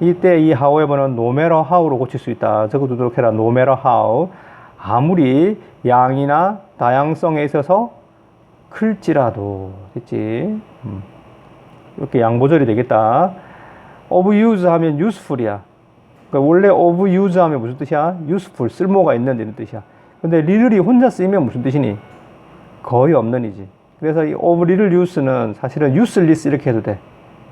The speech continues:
useless. 원래 명사에 L E S S가 붙으면 무슨 뜻이야? 뭐뭐가 없는 뜻이지. 그래서 of little use는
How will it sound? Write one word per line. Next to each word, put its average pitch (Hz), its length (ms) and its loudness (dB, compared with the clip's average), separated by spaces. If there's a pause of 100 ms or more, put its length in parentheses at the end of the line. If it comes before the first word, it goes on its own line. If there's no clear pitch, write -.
(140)
useless. 120 600 -2 (1120)
원래 175 640 6
명사에 185 540 0
L 196 180 -4
E 202 120 -2
S 180 180 -2
S가 170 220 -2
붙으면 147 260 -4
무슨 123 160 -4
뜻이야? 135 260 0
뭐뭐가 156 380 4
없는 151 280 0
뜻이지. 156 520 -6
그래서 143 180 -4
of 160 200 0
little 170 380 2
use는 156 320 0